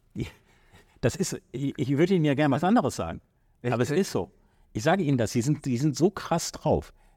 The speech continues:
Speaker 1: Ähm, äh, stellen Sie sich das für einen Moment mal vor aus der Position eines Redners
Speaker 2: Ja.
Speaker 1: auf einem, auf einer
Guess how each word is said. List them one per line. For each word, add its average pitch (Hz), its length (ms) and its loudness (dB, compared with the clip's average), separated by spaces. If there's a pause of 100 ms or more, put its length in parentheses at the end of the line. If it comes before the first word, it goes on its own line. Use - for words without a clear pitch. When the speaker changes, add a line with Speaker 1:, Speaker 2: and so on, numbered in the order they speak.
(140)
Speaker 1:
Ähm, 113 300 2 (180)
äh, - 880 -4 (160)
stellen 151 300 -2
Sie 165 60 -6
sich 160 120 -4
das - 320 -4
für - 180 -8
einen 131 80 -4
Moment 131 360 0
mal 165 240 0 (260)
vor 143 320 2
aus 131 200 -2
der 131 120 0
Position 123 720 -2
eines 113 400 -2
Redners 95 580 -2 (140)
Speaker 2:
Ja. 90 160 -4
Speaker 1:
auf 95 180 -2
einem, 92 340 0
auf - 200 -6
einer 90 200 -2